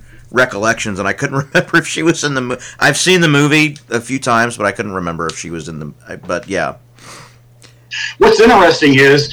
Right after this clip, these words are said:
Speaker 2: now David Winters, who played, um, who played Arab in the movie, he was Baby John on Broadway. And, uh, this might surprise you, George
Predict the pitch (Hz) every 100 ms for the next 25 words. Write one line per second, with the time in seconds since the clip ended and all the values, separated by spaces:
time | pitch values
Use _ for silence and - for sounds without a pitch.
0 | - 147 151 175 220 185 147 214 214 135
1 | 143 - - _ _ _ _ - 151 135
2 | 180 170 165 147 143 135 127 120 - _
3 | _ _ 143 139 165 156 139 190 196 160
4 | 143 143 139 127 147 175 131 117 127 -
5 | - _ - 202 160 175 170 151 123 165
6 | 160 139 123 123 139 180 139 110 107 104
7 | - _ _ - - - - - - -
8 | 156 151 151 147 - _ _ - 147 147
9 | 147 - 226 226 151 139 - 143 135 127
10 | 131 147 143 - _ - 196 226